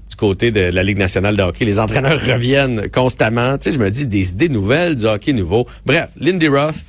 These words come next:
qui se retrouve une job et retourne, euh, à Buffalo. On va espérer, parce qu'ils ont de bons jeunes qui soient capables de faire des miracles là-bas puis de,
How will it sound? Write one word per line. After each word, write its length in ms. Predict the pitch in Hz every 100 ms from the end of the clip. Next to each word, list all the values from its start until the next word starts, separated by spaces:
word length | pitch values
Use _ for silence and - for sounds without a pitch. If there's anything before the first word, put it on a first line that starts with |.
| -
qui 160 | 151
se 280 | - 113 107
retrouve 400 | 123 - 151 139
une 140 | 110
job 240 | 92 110 120
et 200 | 98 90
retourne, 500 | 110 139 147 147 131
euh, 300 | 101 - 92 92
à 120 | 104
Buffalo. 440 | 110 107 - 107 151 - - -
On 80 | -
va 100 | 113
espérer, 360 | 135 165 156 214
parce 140 | 123
qu'ils 200 | - 120
ont 100 | 113
de 160 | 101 113
bons 260 | 107 170
jeunes 360 | 131 131 139 78
qui 120 | -
soient 140 | - 104
capables 260 | 98 131
de 60 | 95
faire 180 | 113 117
des 80 | 98
miracles 400 | 90 101 117 104
là-bas 260 | 82 120 127
puis 140 | 95
de, 180 | 90 90